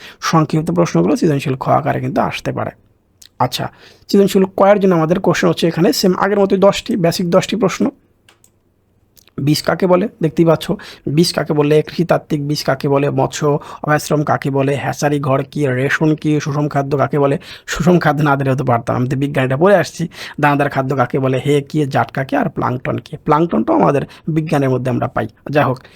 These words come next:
এরপর দেখতে পাচ্ছি আমি সেম আগের মতোই সাতটা আমি কোশ্চেন এক্সট্রা রেখেছি। প্রিয় শিক্ষার্থী, এই কোশ্চেনগুলো খুবই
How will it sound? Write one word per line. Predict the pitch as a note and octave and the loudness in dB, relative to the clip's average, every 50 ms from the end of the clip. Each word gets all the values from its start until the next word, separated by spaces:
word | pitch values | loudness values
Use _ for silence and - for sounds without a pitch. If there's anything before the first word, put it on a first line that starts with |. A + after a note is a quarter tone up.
| - _ _ _ - | -20 _ _ _ 0
এরপর | G3+ G3+ A#3+ A3 G3 | 2 2 4 2 2
দেখতে | G3 G3 G3 F#3 | 0 0 0 0
পাচ্ছি | G3+ G3 - G#3+ | 0 0 2 2
আমি | F#3+ F3+ F3 - | 2 2 2 2
সেম | - F#3 F3 - | 2 2 2 2
আগের | D#3+ D#3+ D#3+ D3 | 2 0 0 -2
মতোই | D3 D3+ - - - | -2 -2 -2 -2 -2
সাতটা | - C#3+ - - D3+ C3 | -2 -4 -4 -2 -2 -2
আমি | C3+ C3 - | -2 -2 -2
কোশ্চেন | C#3 B2 - - F3 C#3+ | -4 -4 -2 -2 -2 -2
এক্সট্রা | - - - C#3 C3 | -4 -4 -4 -4 -4
রেখেছি। | B2+ - C3+ - - - - - _ _ _ _ _ - - _ | -4 -4 -6 -6 -6 -8 -8 -12 _ _ _ _ _ -20 -10 _
প্রিয় | - D3+ D3+ - | -4 -2 -2 -2
শিক্ষার্থী, | F3 F3 - F3+ F3+ F#3+ - D4+ A3 - - D#3+ | -2 0 0 0 0 2 0 -2 -2 -2 -4 -2
এই | D#3 | 0
কোশ্চেনগুলো | - D#3 D3 D#3 D#3 D#3 D#3+ D#3 | 0 0 2 2 2 2 2 2
খুবই | - E3+ G#3+ | 2 2 2